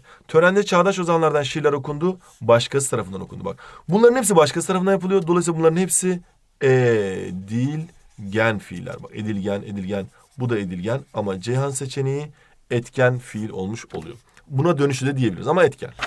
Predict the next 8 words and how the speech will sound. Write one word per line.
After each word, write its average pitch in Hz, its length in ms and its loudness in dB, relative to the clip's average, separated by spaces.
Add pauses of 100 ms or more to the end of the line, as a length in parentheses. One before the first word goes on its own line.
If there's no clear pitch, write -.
(560)
Gelelim 240 320 6
buraya. 110 220 0 (580)
Arkadaşınız 226 640 0
bir 233 80 2
gün 202 140 4
önce 123 180 2
otelden 156 500 2
ayrıldı. 127 480 2